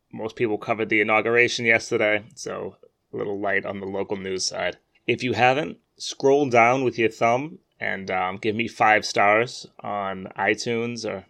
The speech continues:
iPhone, whatever service it goes through. Helps a lot with the podcast, getting the algorithm. And as always, if you want the sixty-second video version of this, you can head over and TikTok and follow me there.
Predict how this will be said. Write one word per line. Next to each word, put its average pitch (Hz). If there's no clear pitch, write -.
iPhone, 117
whatever 98
service 98
it 95
goes 104
through. 139
Helps 117
a 123
lot 113
with 113
the -
podcast, 127
getting 104
the 104
algorithm. 107
And 107
as 98
always, 104
if 98
you 98
want 98
the 98
sixty-second 110
video 135
version 95
of 92
this, 95
you 104
can 98
head 95
over 98
and 92
TikTok 95
and 98
follow 90
me 90
there. 90